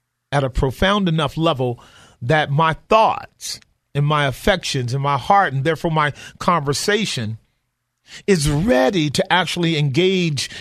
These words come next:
people on substantial matters, matters that really do matter. Now, when I come to this forum here, when I'm able to, uh, exercise the privilege of talking to you for two hours every Monday, um,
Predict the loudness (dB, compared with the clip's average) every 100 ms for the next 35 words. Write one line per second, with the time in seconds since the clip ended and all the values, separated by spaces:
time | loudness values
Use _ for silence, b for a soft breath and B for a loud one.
0 | -2 0 2 0 0 B B B 0 2
1 | 0 -2 -2 -2 -2 -4 -4 0 2 2
2 | 0 0 0 0 0 0 0 -4 -10 -12
3 | -8 -8 -10 _ _ _ _ _ _ 0
4 | 2 4 2 2 0 2 2 2 0 0
5 | -2 -6 -8 -16 B B B B -10 -8
6 | -6 -8 -6 -2 0 0 -2 -2 -2 -2
7 | -2 0 -2 -4 -2 -2 0 -2 -2 -2
8 | 0 -2 -2 -2 0 0 -2 -2 -4 -4
9 | B B B B -2 0 -2 -2 -2 -2
10 | -2 -4 2 2 2 -2 -4 -4 -2 -2
11 | -2 -6 -4 -6 -6 -8 -4 -2 -2 -2
12 | -4 -4 0 0 0 -2 -4 B B B
13 | B -2 0 0 -2